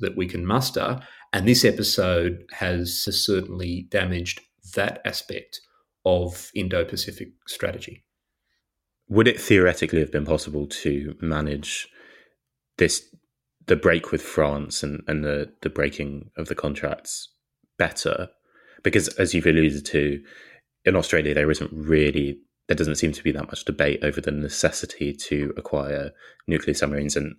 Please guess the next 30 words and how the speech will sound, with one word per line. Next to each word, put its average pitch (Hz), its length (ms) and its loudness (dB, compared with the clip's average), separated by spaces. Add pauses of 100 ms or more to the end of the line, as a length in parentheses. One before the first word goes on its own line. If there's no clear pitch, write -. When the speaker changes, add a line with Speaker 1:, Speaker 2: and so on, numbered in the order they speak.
(320)
Speaker 2:
to - 80 -10
be 87 80 4
honest, 71 240 0
the, - 160 2
the 80 100 0
French - 380 -2
probably 73 380 0
understand 71 480 -2
that - 120 -10
too, 71 300 2
but - 140 -4
what - 100 -4
they 71 120 2
really 71 260 2
don't 71 180 -6
like 71 240 -8
is - 100 -8 (120)
how 76 180 -6
they 71 140 -4
were 71 120 -4
blindsided 71 680 -4
and 71 260 -12
not 85 220 0
given 73 200 0
any 71 200 -4
warning 71 280 -2
and, 69 200 -10
and 71 180 -8
so 73 200 0
on. 71 100 -12